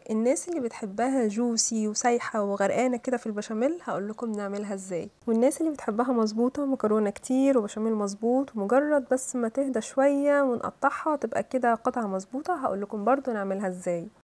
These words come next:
هقول لكم برضو ايه المكونات اللي لو ضفناها للبشاميل بتنقله في حتة تانية خالص. فيديو مفيد جدًا، فيه تريكات حلوة جدًا، اسمعوا للآخر عشان تعملوا صينية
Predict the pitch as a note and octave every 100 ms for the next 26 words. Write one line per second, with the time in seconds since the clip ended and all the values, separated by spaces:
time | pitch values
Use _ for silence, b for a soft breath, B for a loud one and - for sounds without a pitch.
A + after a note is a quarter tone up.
0 | _ A3 A3 B3 A3+ A#3 B3+ B3+ B3+ A3+
1 | A3+ G#3+ G3+ G3+ G3+ G#3 B3 C4+ A3 G#3
2 | G3 G3 G3+ - A3 A3+ A3+ G#3 G3 G3
3 | - G#3 A#3 D4 B3+ G#3+ G#3+ G3 A#3+ C4+
4 | C#4 - C4 - G#3 B3 A#3 G#3 G#3 F#3+
5 | G3 - - _ A#3 A3+ G#3 G3 G3 A3+
6 | G3+ A#3+ B3+ D4+ D#4+ A3+ G#3+ F#3+ - F#3
7 | - C4+ C4 B3+ C#4 C#4+ E4 D#4+ A3 A3
8 | G#3 A3 G#3+ A#3 C4+ E4 D#4+ C4+ G#3+ G#3+
9 | G#3 G3+ G3+ - A3 G3+